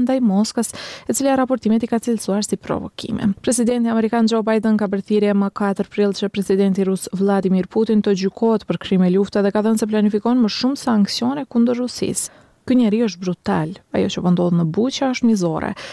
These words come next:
ka thënë Biden, duke i u referuar qytetës ukrainase jashtë Kievit, ku forcat ruse është raportuar se kanë vrarë dhjetra civil. Sipas Bidenit, Putin është kriminal lufte. Komentet e tij kanë ardhur pasi presidenti i Ukrainës Volodymyr Zelenski ka vizituar Buqen,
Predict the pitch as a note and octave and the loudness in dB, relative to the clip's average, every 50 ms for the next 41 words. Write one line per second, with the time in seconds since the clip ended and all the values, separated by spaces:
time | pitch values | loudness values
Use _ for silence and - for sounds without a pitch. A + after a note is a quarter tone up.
0 | - - - C4 A#3+ - A#3+ A3+ A3 A3+ A3+ A3 A#3 A#3 A3 - A3 - A#3 A3+ | -16 -6 -6 -4 0 2 2 2 4 2 0 0 2 0 0 0 0 -2 -2 -2
1 | - - A3 A3 A3+ A3+ A3+ G#3+ - A3+ G#3+ G#3 G#3+ G#3+ G3+ - G#3+ - G#3 G3+ | -2 -2 0 0 2 0 0 0 0 0 0 0 0 -2 -2 -4 -2 0 0 0
2 | F#3+ F#3+ F#3+ - - G3 - - G#3 G3+ G3+ G3+ G3+ G3+ G3 - - G#3 - - | 0 0 -2 -2 -4 -4 -2 0 2 2 4 4 2 2 0 0 -2 -4 -2 0
3 | G3 G#3+ G#3 F#3+ F#3+ - - - A3 A3 A#3 A#3 A3 A3+ - - A3 - - G#3+ | 0 0 0 0 -2 -6 -6 -2 0 0 2 2 0 -2 -2 -4 -6 -4 -2 0
4 | G#3 G3+ - A3+ A3 - G#3 G3+ G3+ - - A3+ G3 - - G#3+ G3+ A3 G3+ - | 0 0 0 0 -2 0 0 0 0 0 0 -2 -2 -2 -4 -2 -2 -2 -2 0
5 | G3 F3+ F#3 - - G3+ - G#3 G3 F#3 F3+ F3 F3 F3 - _ _ - E3+ D#3 | 0 0 2 0 0 0 2 2 2 2 2 0 0 -2 -4 _ _ -4 -4 -2
6 | F3+ - - - - - - - F#3+ - G#3 G3 - - - - - - - - | -2 -4 -6 -6 -4 -4 -4 -2 -2 -2 -4 -6 -8 -12 -16 -16 -16 -18 -14 -8
7 | - - F3 F3+ F3 F3+ F#3+ A3+ A#3 A3+ F#3+ F3+ E3+ F#3 G#3 - - - - _ | -2 0 2 2 2 2 2 2 2 2 2 2 0 0 -2 -2 -6 -12 -20 _
8 | _ - - A#3 - - B3 B3 - - G3 - - - - - G#3+ G3+ G#3 G3+ | _ -2 -2 -2 0 0 0 0 0 0 -4 -4 -6 -8 -4 0 2 2 4 2
9 | F#3 E3 E3 E3 F3 - - - - - - F#3+ F3+ - - - G#3 G#3+ G#3 G#3+ | 2 0 -2 -4 -6 -6 -8 -8 -6 -2 -2 -2 -2 -2 0 0 0 2 2 2
10 | G#3 G#3+ G#3 - A3+ A3 - G#3+ G3+ G3+ G#3 G#3 G#3+ G#3 G#3+ G#3 - G#3+ G3+ G3 | 2 2 0 0 -2 -2 0 0 2 2 2 2 2 0 0 -2 -2 -4 -2 -2
11 | G#3 G3+ - G3 - G3+ F#3+ G3+ G#3 G#3 G#3 - G3+ F#3+ - - G3 G3 G3 G3+ | -2 -2 -2 -2 0 0 2 2 2 2 2 2 0 -2 0 0 0 2 2 2
12 | G3 F#3+ - F#3+ F#3+ F#3+ F#3+ F#3+ F#3+ F#3+ F#3 F3+ - F#3+ F#3 F#3 F#3+ F#3+ G3+ - | 2 0 0 0 0 2 2 2 4 2 4 2 2 2 2 2 2 2 2 0
13 | - - A3 - - F#3 F#3 F#3 F3 F3+ F#3+ G3+ - - G#3+ G3 F3+ E3 E3 F3 | 0 -2 -4 -2 0 0 0 0 2 0 0 0 0 0 0 0 0 0 -2 -2
14 | F3 F#3+ - - G#3+ G3 F#3 | -2 -2 -2 0 0 0 0